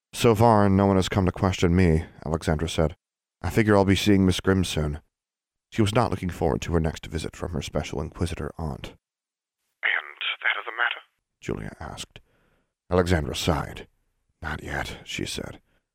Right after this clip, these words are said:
"but I'm going to talk to him tonight." She didn't tell Julia about Brian's missing sister, as it would only make Julia even more unhappy. Brian was agreeable, but sounded oddly puzzled when Alexandra called him and asked to meet him at the park.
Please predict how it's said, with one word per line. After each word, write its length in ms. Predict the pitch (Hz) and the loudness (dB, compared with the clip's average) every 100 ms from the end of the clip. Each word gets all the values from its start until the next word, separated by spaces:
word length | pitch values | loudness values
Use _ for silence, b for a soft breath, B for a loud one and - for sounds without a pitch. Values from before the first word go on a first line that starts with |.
| - | -2
"but 100 | 101 | 2
I'm 120 | 98 | 6
going 200 | 101 101 | 6 4
to 80 | 92 | 2
talk 240 | - 80 - | 0 -4 -4
to 100 | - | -8
him 100 | - | -8
tonight." 420 | - - - - _ _ _ _ - | -12 -14 -16 -20 _ _ _ _ -2
She 140 | - | 4
didn't 220 | 117 95 90 | 4 4 4
tell 220 | 101 82 | 4 4
Julia 420 | 85 82 78 76 | 4 4 4 2
about 320 | 78 80 71 | 0 0 -2
Brian's 360 | 90 80 76 - | 0 0 -2 -4
missing 240 | 87 85 | -4 -4
sister, 400 | - 95 - 80 b b b b - | -2 0 2 0 b b b b -2
as 120 | 95 | 0
it 80 | 85 | 4
would 100 | 95 | 4
only 240 | 87 85 | 6 6
make 200 | 85 78 | 4 2
Julia 380 | - 85 78 76 82 | 2 2 2 0 -2
even 260 | 78 80 | -6 0
more 220 | 87 82 | 2 2
unhappy. 600 | 76 78 82 73 71 - _ _ _ _ _ _ _ _ _ _ _ _ | 0 -6 -8 -6 -10 -12 _ _ _ _ _ _ _ _ _ _ _ _
Brian 260 | 123 123 110 | 2 4 4
was 120 | 104 | 4
agreeable, 480 | 98 101 82 69 80 | 4 4 2 0 -4
but 160 | - - | -6 -2
sounded 320 | 98 87 - | 0 0 -2
oddly 280 | 107 104 110 | -2 0 0
puzzled 480 | - - 135 - 98 | -2 -2 0 -2 0
when 100 | 90 | 2
Alexandra 460 | 85 87 98 82 - | 4 4 2 2 2
called 280 | 131 123 | 4 4
him 160 | 95 82 b b b | 4 0 b b b
and 140 | - 95 | 0 4
asked 420 | 92 - - - | 4 0 -10 -6
to 100 | 98 | 0
meet 200 | 95 90 | 2 2
him 120 | 80 | 0
at 80 | 82 | -4
the 60 | - | -4
park. 460 | - 110 71 - | 2 2 2 -6